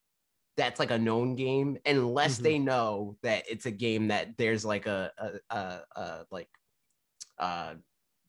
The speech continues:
Speaker 1: very dedicated fan base
Speaker 2: Yeah.
Speaker 1: of, like, "This game is finally coming to Switch," you know, like, that sort of thing. But I have no idea what this game is, so I was like, Uh,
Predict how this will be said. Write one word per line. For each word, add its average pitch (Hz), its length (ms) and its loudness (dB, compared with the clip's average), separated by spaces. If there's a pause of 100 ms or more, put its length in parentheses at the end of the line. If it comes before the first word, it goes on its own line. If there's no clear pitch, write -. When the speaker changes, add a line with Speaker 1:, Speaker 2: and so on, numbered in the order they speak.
(120)
Speaker 1:
very 117 320 0
dedicated 104 560 -2
fan 92 300 0
base 80 360 -4 (280)
Speaker 2:
Yeah. 107 140 -2
Speaker 1:
of, 85 240 -2
like, 90 300 -4
"This 202 300 0
game 156 300 4
is 113 120 -6
finally 185 360 2
coming 185 320 0
to 190 80 -2
Switch," - 460 -4
you 113 100 -6
know, 98 80 -2
like, 95 200 -4
that 98 140 -2
sort 113 180 -6
of 117 60 -10
thing. 123 160 -8 (300)
But 131 100 2
I 139 100 6
have 127 200 2
no 131 220 6
idea 110 280 2
what 98 120 -2
this 107 160 -8
game 101 240 -2
is, 87 120 -4
so 110 80 2
I 107 100 6
was 107 240 0
like, 87 200 -2
Uh, 113 400 -4